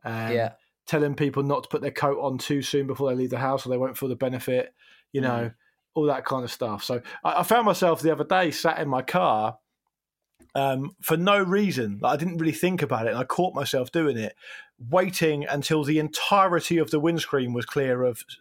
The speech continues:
Speaker 1: of condensation before I e-, even thought about driving off.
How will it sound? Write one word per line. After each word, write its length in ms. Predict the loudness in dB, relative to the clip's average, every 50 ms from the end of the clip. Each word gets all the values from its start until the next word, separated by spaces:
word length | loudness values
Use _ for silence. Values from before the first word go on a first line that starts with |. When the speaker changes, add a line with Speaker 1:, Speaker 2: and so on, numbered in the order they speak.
| _ -4
Speaker 1:
of 280 | -4 -4 -4 -6 -12 -10
condensation 680 | -2 -2 0 0 0 -4 0 2 2 2 2 0 -2 -6
before 280 | -8 -4 0 0 2
I 140 | 2 2 0
e-, 280 | -2 -4 -4 -6 -4 0
even 400 | 0 0 0 0 -2 -4 -4 -6 -10 -18 -20 -20 _ _ _ _
thought 300 | -2 2 2 2 2 0
about 240 | 0 0 0 0 0
driving 400 | 0 0 0 0 0 -2 -2 -2
off. 260 | -4 -4 -6 -10 -16